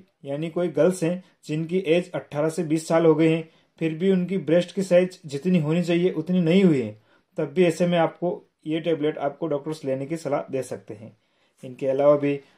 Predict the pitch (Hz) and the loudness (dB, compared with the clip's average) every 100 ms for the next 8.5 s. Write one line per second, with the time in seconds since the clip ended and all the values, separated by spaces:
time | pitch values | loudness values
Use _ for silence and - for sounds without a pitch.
0 | _ - 139 151 139 151 151 - 165 196 | _ -8 -4 0 -2 -4 -10 -8 -2 -2
1 | 190 190 208 202 151 165 190 185 170 175 | 0 0 -2 -6 -2 0 0 0 -2 -4
2 | 170 170 170 170 _ _ _ - 147 - | -2 0 0 -2 _ _ _ -12 -12 -8
3 | 175 175 165 165 160 196 165 180 170 165 | -10 -6 -6 -6 -6 -2 2 4 4 2
4 | 175 - 156 - 185 170 170 175 - _ | 0 -4 -14 -6 -2 2 4 2 -6 _
5 | _ _ _ 147 156 175 175 208 220 175 | _ _ _ -12 -8 -6 0 0 0 0
6 | 175 175 190 185 175 175 185 160 135 139 | 0 0 0 2 0 0 0 0 0 -4
7 | 113 107 - 170 147 139 143 147 - - | -6 -12 -10 -2 0 0 -2 -6 -10 -2
8 | 156 165 165 160 | 0 0 -2 -4